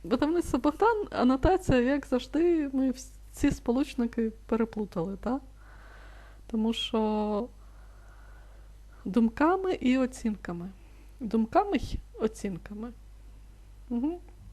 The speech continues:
Перекаже не одну родинну легенду, розкриє не одну родинну таємницю.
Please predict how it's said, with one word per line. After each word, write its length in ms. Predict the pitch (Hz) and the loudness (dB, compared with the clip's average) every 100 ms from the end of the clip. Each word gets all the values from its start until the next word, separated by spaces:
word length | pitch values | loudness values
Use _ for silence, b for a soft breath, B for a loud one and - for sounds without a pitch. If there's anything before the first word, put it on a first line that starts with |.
| - - - - - | -20 -20 -18 -18 0
Перекаже 560 | 226 226 240 254 269 | 2 4 4 6 6
не 100 | 240 | 4
одну 300 | 226 220 233 | 2 4 2
родинну 480 | 240 214 220 208 196 | 2 0 0 -2 -2
легенду, 600 | 185 185 190 185 190 214 - | -2 -2 -4 -4 -6 -8 -4
розкриє 580 | 208 214 - 208 208 | -4 -4 -6 -2 -2
не 140 | 196 190 | -2 -2
одну 340 | 170 165 208 | -2 -2 -2
родинну 500 | 294 254 170 165 165 | 0 -2 -2 -4 -8
таємницю. 800 | - 170 170 170 175 - - | -8 -8 -6 -6 -8 -10 -14